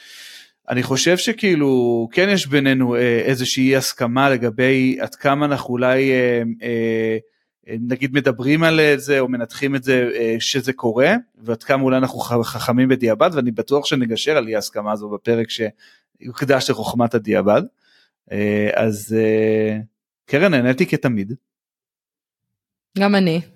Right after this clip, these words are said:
Speaker 2: אני, אתה יודע, אני רק אגיד שזה תמיד מפתיע אותי שבפרקים שלנו, אני כאילו נכנסת ונותנת כל מיני דוגמאות,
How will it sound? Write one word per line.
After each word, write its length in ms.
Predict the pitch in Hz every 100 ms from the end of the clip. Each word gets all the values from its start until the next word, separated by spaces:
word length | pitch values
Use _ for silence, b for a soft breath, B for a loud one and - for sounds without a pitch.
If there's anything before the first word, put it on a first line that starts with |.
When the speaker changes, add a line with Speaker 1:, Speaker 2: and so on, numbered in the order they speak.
| - -
Speaker 2:
אני, 400 | 175 170 175 165
אתה 120 | 170
יודע, 160 | 190 240
אני 120 | 202
רק 160 | 202 226
אגיד 160 | 247
שזה 180 | 285 240
תמיד 220 | 190 214
מפתיע 420 | 233 - - 220
אותי 180 | 240 233
שבפרקים 1500 | 175 175 170 170 160 _ - - - - - 180 190 185 233
שלנו, 800 | 233 269 202 190 185 180 180 180 -
אני 80 | 175
כאילו 420 | - 220 240 208 196 190 - _ _ _ _ 185
נכנסת 400 | 180 208 240 254 185 175 - - _
ונותנת 380 | 185 233 247 247
כל 60 | 220
מיני 180 | 220
דוגמאות, 760 | 226 240 208 190 277 294 -